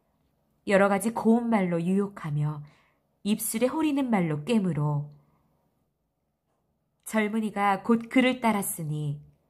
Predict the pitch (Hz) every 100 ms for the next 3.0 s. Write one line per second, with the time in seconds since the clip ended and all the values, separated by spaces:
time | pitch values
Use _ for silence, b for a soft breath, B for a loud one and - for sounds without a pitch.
0 | _ _ _ _ _ - - 226 220 196
1 | 202 226 226 233 226 202 175 170 - 185
2 | 185 170 - 147 147 - 147 135 147